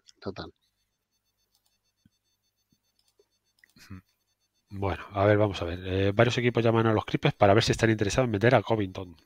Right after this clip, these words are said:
Speaker 1: Sí, esto cuando se enteraron que iban a cerrar el trade, pues, eh, varios equipos, eh, dij-, para hacer, para que fuera un trade a tres, eh, intentar quedarse con Covington. Y dijeron
Speaker 2: Ujú.
Speaker 1: los Clippers que no, que,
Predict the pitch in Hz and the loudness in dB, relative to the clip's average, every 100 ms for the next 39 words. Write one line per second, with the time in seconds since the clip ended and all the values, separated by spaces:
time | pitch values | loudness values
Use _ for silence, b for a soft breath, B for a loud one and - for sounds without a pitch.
0 | _ _ _ _ _ _ _ _ _ _ | _ _ _ _ _ _ _ _ _ _
1 | _ _ _ - - 123 117 131 120 117 | _ _ _ -6 4 4 6 2 4 4
2 | 110 110 104 101 101 - 107 104 113 117 | 2 0 -2 -4 -4 -4 -2 0 2 4
3 | 127 120 120 117 117 113 - 113 113 113 | 4 4 4 4 2 0 0 2 2 2
4 | 110 107 107 120 123 131 - 95 - 95 | 0 -4 -2 2 2 2 -6 -8 -8 -8
5 | 92 92 92 98 104 104 - 101 104 113 | -8 -8 -8 -6 -6 -6 -6 -6 -4 -4
6 | 107 110 98 98 95 - - _ _ _ | -4 -4 -4 -6 -10 -16 -20 _ _ _
7 | - 104 98 107 95 104 95 - 110 117 | -4 -2 -2 -6 -6 -6 -6 -2 2 4
8 | 113 113 113 107 110 120 123 123 - _ | 4 2 0 0 0 4 4 2 -2 _
9 | - 101 95 92 92 92 90 87 92 95 | -10 -8 -6 -6 -6 -8 -10 -10 -10 -10
10 | 95 98 107 104 - 104 98 95 113 107 | -10 -6 -6 -4 -6 -6 -4 0 2 0
11 | 92 90 92 95 92 - 107 104 - 110 | -4 -8 -6 -6 -6 -4 0 0 -2 -2
12 | 113 101 98 95 87 | -2 -2 -4 -6 -8